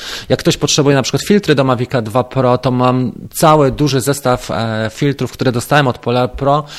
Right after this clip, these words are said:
na rzecz wykonania epizodów, e, na YouTubie i na pewno za pół ceny możemy je puścić, e, pojedynczo. Dlaczego nie?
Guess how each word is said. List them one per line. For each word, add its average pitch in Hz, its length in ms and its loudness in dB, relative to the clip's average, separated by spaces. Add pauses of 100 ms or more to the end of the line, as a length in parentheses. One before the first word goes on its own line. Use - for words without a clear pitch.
(280)
na 127 120 0
rzecz 131 340 -2 (120)
wykonania 120 1000 0
epizodów, 131 720 0
e, 113 380 -2 (460)
na 123 120 -4
YouTubie 156 420 -2 (280)
i - 60 -4
na 180 100 2
pewno 160 220 0
za 147 120 -2
pół 120 160 -6
ceny 117 280 -2
możemy 107 400 -2
je 107 120 0
puścić, - 640 -4
e, 95 280 -6 (1040)
pojedynczo. 120 560 0 (240)
Dlaczego 110 400 -4
nie? - 160 -10